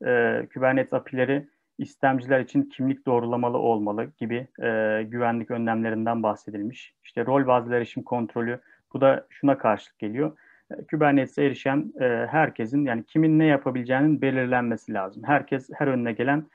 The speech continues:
Kubernetes üzerinde bir, e, imaj oluşturamıyor, build edemiyor olması lazım veya işte run edemiyor olması lazım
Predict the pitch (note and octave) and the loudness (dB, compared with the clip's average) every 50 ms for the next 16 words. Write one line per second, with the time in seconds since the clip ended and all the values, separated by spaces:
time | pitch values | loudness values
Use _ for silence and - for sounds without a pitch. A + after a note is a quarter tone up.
0 | _ _ _ _ - - C#3 C#3+ C3+ C3 C3+ C3 C3+ - _ - B2 B2 B2+ A#2 | _ _ _ _ -6 -2 2 2 2 2 2 0 -2 -4 _ -12 -8 -4 -4 -2
1 | A#2 A#2 A#2+ C#3+ C#3 C#3+ - - - C3 B2+ C#3 C#3 C#3 C#3 - - B2+ A#2 A#2 | -2 0 0 0 0 -2 -2 -8 -12 -6 -2 0 0 0 -2 -4 -4 -2 0 0
2 | A2+ A2 G#2+ G#2+ G#2+ A2 A2 A2 G#2+ G#2 - - - - - - D3 C3+ C3 C3 | 0 0 0 0 -2 -2 -2 -4 -4 -4 -6 -6 -10 -10 -4 0 2 2 2 2
3 | B2+ - C3 C3+ B2+ A#2+ - - C#3+ C3 B2+ A#2 A2 G#2+ G#2 A2+ B2 B2+ A#2+ A2+ | 0 0 -4 -6 -6 -6 -8 -6 -4 -2 -2 -2 -2 -4 -4 -4 -4 -4 -4 -4
4 | - B2 A#2+ B2 A#2+ A#2 A2+ A2 G#2+ G#2 G#2 G#2 - - G#2+ G#2 G2+ G2+ G2 G#2+ | -4 -4 -2 -2 -2 -2 -2 -2 -2 -2 -4 -6 -8 -8 -6 -4 -4 -4 -6 -6
5 | A2 A2+ A#2 A#2 A2 - - B2 A#2 A#2+ A#2 A#2 A#2+ A#2 A#2 A#2 A2+ A2 G#2+ G2+ | -4 -2 -2 -2 -4 -4 -4 -2 0 0 0 0 0 0 -2 -2 -2 -2 -2 -2
6 | G2+ G2 - - - G#2 G2+ G#2 - - - | -4 -6 -10 -10 -8 -6 -6 -6 -6 -8 -12